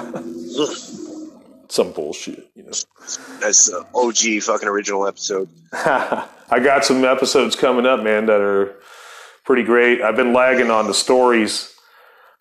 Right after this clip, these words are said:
Speaker 1: because, uh, I wanted to save, uh, time and put more people on,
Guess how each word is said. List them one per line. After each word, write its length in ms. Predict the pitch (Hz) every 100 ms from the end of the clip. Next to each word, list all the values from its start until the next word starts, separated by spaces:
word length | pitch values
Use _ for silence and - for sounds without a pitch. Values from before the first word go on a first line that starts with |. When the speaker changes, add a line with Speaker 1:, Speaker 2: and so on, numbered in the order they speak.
| _
Speaker 1:
because, 380 | 127 127 113 104
uh, 400 | 107 98 95 -
I 80 | 110
wanted 380 | 117 127 117 107
to 60 | 107
save, 520 | - 123 123 113 - - - - _ -
uh, 320 | 98 95 92
time 420 | - 123 120 117
and 140 | 98 -
put 220 | 117 92
more 200 | 107 98
people 460 | - 107 104 117 117
on, 380 | 120 117 113